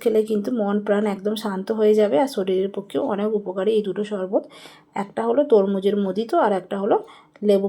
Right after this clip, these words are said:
পুদিনার শরবত। খুব সহজভাবে আজকে রেসিপিগুলো তোমাদের সঙ্গে শেয়ার করব। প্রথমেই আমি তরমুজের মদিতোটা বানিয়ে নেব। তার জন্য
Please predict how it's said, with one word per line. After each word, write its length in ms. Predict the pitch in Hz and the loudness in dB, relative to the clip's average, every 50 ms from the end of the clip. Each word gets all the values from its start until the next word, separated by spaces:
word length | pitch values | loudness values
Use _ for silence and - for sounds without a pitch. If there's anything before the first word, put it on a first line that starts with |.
| 202 | -4
পুদিনার 340 | 196 190 196 196 220 233 226 - | -4 -2 -2 0 -2 -2 -4 -2
শরবত। 300 | 214 185 180 180 185 180 - - | -2 -2 -2 -2 -4 -6 -4 0
খুব 120 | - 277 269 - - | 0 0 2 2 0
সহজভাবে 460 | 190 190 190 185 196 202 196 220 302 320 269 | 0 0 0 -2 -2 -4 0 0 2 2 2
আজকে 180 | 196 - - 202 190 | 0 0 -2 -2 -2
রেসিপিগুলো 420 | 185 175 175 180 180 175 190 214 269 269 254 | -2 -4 -6 -8 -10 -6 -2 0 0 2 2
তোমাদের 260 | 208 185 180 185 190 - | 0 -2 -2 -4 -4 -6
সঙ্গে 180 | 196 226 262 277 269 | -4 -4 -4 -2 -2
শেয়ার 200 | 214 185 170 175 170 180 | -2 -2 -2 -2 -4 -4
করব। 160 | 180 180 185 185 - - - - - - _ _ - - | -6 -6 -6 -10 -14 -16 -20 -20 -20 -20 _ _ -4 0
প্রথমেই 400 | 226 226 226 254 254 269 285 294 269 214 | 0 0 2 2 2 2 4 4 4 2
আমি 100 | 220 277 311 - | 2 0 2 4
তরমুজের 380 | 214 196 190 196 190 196 202 208 202 | 4 4 2 0 0 0 0 0 0
মদিতোটা 380 | 185 180 190 190 214 208 220 220 214 | 0 0 -2 0 2 2 2 4 2
বানিয়ে 260 | 208 208 214 214 220 226 | 2 2 2 2 2 2
নেব। 100 | 220 226 302 349 - 220 | 0 0 0 0 0 0
তার 140 | 190 190 185 - | 0 0 -2 -4
জন্য 140 | 196 185 | -6 -6